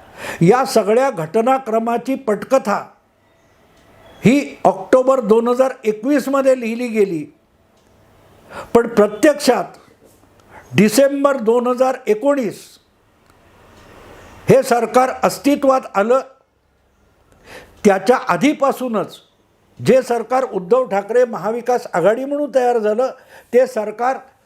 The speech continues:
सत्तेत येण्याच्या आधी आणि फडणवीस अजितदादांचं अडीच, अडीच दिवसाचं सरकार कोसळण्याच्या मुहूर्तावर उद्धव ठाकरे यांचं होऊ घातलेलं भविष्यातलं सरकार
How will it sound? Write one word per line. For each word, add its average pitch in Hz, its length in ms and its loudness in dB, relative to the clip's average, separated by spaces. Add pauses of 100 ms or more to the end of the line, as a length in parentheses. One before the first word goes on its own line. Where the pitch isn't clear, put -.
(180)
सत्तेत 220 520 0
येण्याच्या 233 640 0
आधी 196 480 -4 (920)
आणि 240 200 2
फडणवीस 254 680 0
अजितदादांचं 240 880 0 (140)
अडीच, 208 440 -4 (380)
अडीच 233 320 0
दिवसाचं 233 580 0 (580)
सरकार 220 420 0
कोसळण्याच्या 240 840 -2
मुहूर्तावर 226 680 0 (1300)
उद्धव 208 340 2
ठाकरे 208 420 -4
यांचं 247 300 -2
होऊ 247 420 0
घातलेलं 254 420 0
भविष्यातलं 254 720 -2
सरकार 214 480 -2